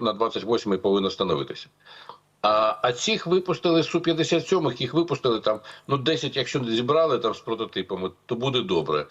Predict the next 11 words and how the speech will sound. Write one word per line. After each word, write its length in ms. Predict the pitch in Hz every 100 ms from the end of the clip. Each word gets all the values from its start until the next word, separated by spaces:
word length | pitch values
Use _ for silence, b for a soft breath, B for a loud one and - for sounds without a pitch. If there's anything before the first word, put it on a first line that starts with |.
| B B B B _
А 460 | 113 123 131 127 127
цих 260 | 123 170 165
охотників 600 | 156 196 185 156 - 131
там 160 | 131 127
чи 120 | 143
то 140 | 156
три, 260 | 147 160 151
чи 160 | -
то 120 | 139 139
шість 300 | - 170 -
там, 180 | 120